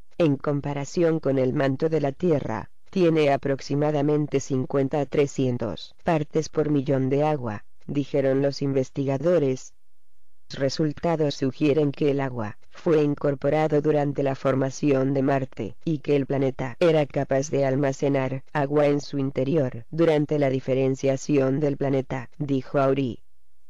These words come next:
Parte de esta agua, al parecer, hizo su guía hacia la superficie en el pasado. Y de la nasa y Opportunity, que aterrizaron en el planeta rojo en dos mil cuatro,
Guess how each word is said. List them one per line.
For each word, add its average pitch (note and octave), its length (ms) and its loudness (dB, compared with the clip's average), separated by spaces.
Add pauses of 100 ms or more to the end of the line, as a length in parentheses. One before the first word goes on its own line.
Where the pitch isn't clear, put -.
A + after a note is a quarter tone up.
(600)
Parte D3+ 400 0
de D3+ 140 4
esta D3 320 0
agua, C#3+ 280 2
al C#3 120 2
parecer, C3 640 -2 (180)
hizo D3+ 300 0
su D3 160 -2
guía C3+ 400 -4
hacia C#3+ 320 0
la C3 120 0
superficie C#3+ 840 0
en C3 80 2
el C3 160 0
pasado. C#3 540 -2 (1400)
Y B2+ 100 0
de D3+ 280 0
la C#3+ 120 2
nasa D3+ 460 2
y C3+ 100 0
Opportunity, C3+ 960 -2 (220)
que D#3 160 4
aterrizaron D3+ 720 0
en C#3 140 2
el C3+ 160 0
planeta D3 500 0
rojo D3 440 2
en C#3 140 2
dos C3+ 260 0
mil C#3 160 0
cuatro, C3+ 560 -2